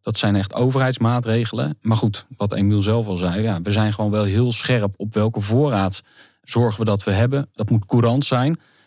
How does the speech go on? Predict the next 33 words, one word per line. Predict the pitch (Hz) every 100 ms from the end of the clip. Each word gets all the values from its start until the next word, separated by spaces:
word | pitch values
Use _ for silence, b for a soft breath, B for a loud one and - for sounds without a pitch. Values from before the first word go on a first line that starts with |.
| b
Vroeger | - 123
zeiden | 113 117 113
ze |
altijd | 110 110
gekscherend, | - 107 - 127 127 107 101 - 113
de |
beste | 104 123 - 110
raad | 104 117 120 104
is | 104
voorraad. | - 135 135 131 147 - B B B B -
Nou, | 110 87 92
Emiel | 113 107 113
die | 117 107
gaf | 117
in | 117
een | 117
mailtje | 117 113 120
al | 117 104
aan | 117 113
binnen | 113 113 113
onze | 107
club | 110 120 113
van, | 113
jongens, | 113 113
ja, | 113
tegenwoordig | 107 117 117 123 120
is | 120
de | -
beste | 117 120 -
raad | 123 127
is | -
courante | - 143 139 135 104
voorraad. | 92 90 90 110 -